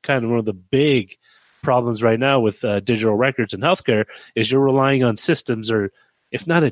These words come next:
decade old, like, even older. And you're, you know, you have all these mismatched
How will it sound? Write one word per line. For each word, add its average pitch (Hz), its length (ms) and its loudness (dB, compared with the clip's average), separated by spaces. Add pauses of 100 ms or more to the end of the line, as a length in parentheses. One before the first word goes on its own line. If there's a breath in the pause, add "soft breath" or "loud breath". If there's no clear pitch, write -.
decade 113 480 0
old, 101 380 -2
like, 127 260 -2
even 127 380 0
older. 127 460 0 (240 loud breath)
And 110 160 0
you're, 117 200 2
you 139 140 0
know, 123 60 2
you 117 140 0
have 123 180 -2
all 127 240 0
these 120 240 -4
mismatched 113 680 -2